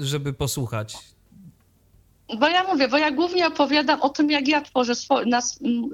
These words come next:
Speaker 2: swoje rzeczy, albo się zastanawiam właśnie, bo na przykład był kiedyś taki, e, reportaż o filmy rysun-, nie, film dokumentalny zmieszany z, e, z filmem rysunkowym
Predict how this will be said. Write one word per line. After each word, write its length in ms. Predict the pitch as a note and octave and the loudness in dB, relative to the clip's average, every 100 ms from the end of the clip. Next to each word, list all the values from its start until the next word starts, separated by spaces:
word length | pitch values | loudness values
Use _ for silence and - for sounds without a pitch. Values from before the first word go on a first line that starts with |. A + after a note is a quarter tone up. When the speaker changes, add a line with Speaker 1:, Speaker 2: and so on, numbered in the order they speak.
| B3+ - | -10 -10
Speaker 2:
swoje 420 | - D4+ B3 G#3 | 0 0 2 -2
rzeczy, 540 | G3 F3+ - A#3+ D4 - - - | -2 -2 0 0 0 -6 -16 -2
albo 260 | A3 A3+ C#4 | 0 2 2
się 140 | D4 | 2
zastanawiam 720 | C4 C#4+ - C#4 C#4+ C4 B3 | 0 0 0 2 2 2 2
właśnie, 300 | A3+ A#3+ B3 | 2 0 0
bo 120 | A#3 A#3 | 0 0
na 100 | A#3 | 0
przykład 340 | - - B3+ | -4 -2 -2
był 80 | A3+ | -2
kiedyś 280 | - B3 B3 | -2 -2 -2
taki, 320 | B3 - A#3+ - - - _ _ _ | -4 -4 -10 -10 -20 -20 _ _ _
e, 680 | F#3+ G3+ G3 G3+ G3+ G3 G3 | -2 0 0 -2 -6 -4 -2
reportaż 680 | G#3+ A#3+ C#4+ C#4 C#4 B3 - | -2 0 0 0 0 0 0
o 380 | A3+ A#3 G#3+ - - - | 0 2 0 -2 -6 -2
filmy 240 | D#4+ D#4+ | 0 2
rysun-, 340 | C4+ C4+ A3+ G#3+ | -2 -4 -2 -2
nie, 140 | C4 | -2
film 240 | - E4+ F#4 | -2 -2 0
dokumentalny 720 | D#4 - C#4+ B3+ C4+ D4+ D4+ | -2 0 0 0 2 0 0
zmieszany 680 | D4+ - B3+ - D4 C#4+ C4 | -2 -2 0 2 2 2 -2
z, 120 | - | -4
e, 260 | - G#3 G#3+ | -2 -2 -2
z 120 | A3+ | -6
filmem 260 | A#3+ C4+ B3+ | -2 0 0
rysunkowym 640 | B3 - A#3 - C4 B3+ | -2 -2 -4 0 0 0